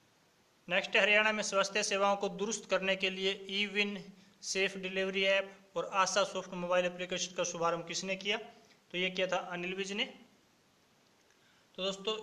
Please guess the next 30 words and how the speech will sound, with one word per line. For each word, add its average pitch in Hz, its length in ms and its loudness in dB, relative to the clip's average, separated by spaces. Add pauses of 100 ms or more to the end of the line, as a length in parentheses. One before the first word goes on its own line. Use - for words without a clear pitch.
ई 196 120 2
विन 208 220 -2
की 208 120 -10
full 196 160 -6
form 202 240 -4
है 214 160 -4
Electronic 190 640 -2
Vaccine 180 560 -4 (300)
Intelligence 185 800 0
Network। 147 580 0 (640)
तो 180 40 -6
इससे 185 220 -2
जो 196 160 6
है 196 80 4
देश 202 260 0
में 196 120 -4
टीकाकरण 196 500 0
supply 185 440 0
chain 202 260 -2
प्रणालियों 190 440 -2
को 190 80 -4
मजबूत 185 420 -6
करने 196 220 -2
के 190 140 -4
लिए 185 240 -6
ये 185 400 -6
एक 175 140 -8
अभिनव 175 380 -4 (460)
तकनीक 180 400 -4
है 214 100 0